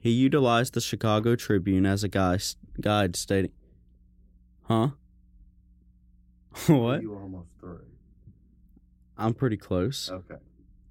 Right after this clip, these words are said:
Speaker 1: Why?
Speaker 2: It's ten till.
Speaker 1: No. Sh-, what is that? Oh, sh-, shoot, it's Sunday. <laughs>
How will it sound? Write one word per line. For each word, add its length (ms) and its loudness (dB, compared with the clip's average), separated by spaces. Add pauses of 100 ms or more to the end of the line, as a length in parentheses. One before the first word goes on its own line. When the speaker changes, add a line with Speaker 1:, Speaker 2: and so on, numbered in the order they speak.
(300)
Speaker 1:
Why? 320 2
Speaker 2:
It's 100 -2
ten 180 -12
till. 320 -18 (440)
Speaker 1:
No. 320 -4 (100)
Sh-, 160 -20 (220)
what 180 2
is 120 0
that? 180 -4 (180)
Oh, 360 4
sh-, 280 -14 (160)
shoot, 320 0
it's 160 0
Sunday. 760 0
<laughs> 40 -20